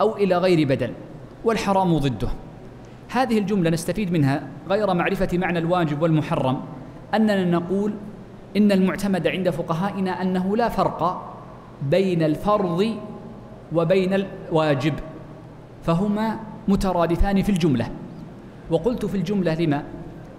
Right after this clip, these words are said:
لأن بعضا من المتأخرين يفرق في بعض الأبواب بين الفرض وبين الواجب، فيجعلون ما كان من الأركان فرضا،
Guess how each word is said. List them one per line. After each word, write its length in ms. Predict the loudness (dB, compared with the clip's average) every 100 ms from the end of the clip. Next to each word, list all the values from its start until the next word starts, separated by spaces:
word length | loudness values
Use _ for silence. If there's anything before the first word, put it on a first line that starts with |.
| -2
لأن 340 | 0 2 2
بعضا 300 | 0 0 0
من 180 | 0 0
المتأخرين 960 | 2 0 0 -2 -2 0 0 2 0 -2 -12 -14 -16 -16 -18 -18 -18 -14 -4
يفرق 640 | -2 0 0 0 -2 -2
في 300 | -4 -4 -4
بعض 280 | -2 -2 0
الأبواب 680 | -2 -2 -2 0 2 0 -2 -8 -14 -16 -18 -18 -18 -8 0
بين 280 | 2 2 0
الفرض 640 | 0 0 0 0 0 -2 0
وبين 280 | 2 2 2
الواجب، 420 | 2 2 0 -4 -8 -14 -16 -18 -18 -18 -20 -20 0
فيجعلون 760 | 4 4 2 2 0 2 2 2
ما 120 | 0
كان 480 | 0 2 4 2 0 -6 0
من 220 | 2 2
الأركان 640 | 2 2 0 0 0 0
فرضا، 560 | 0 0 2 0 -2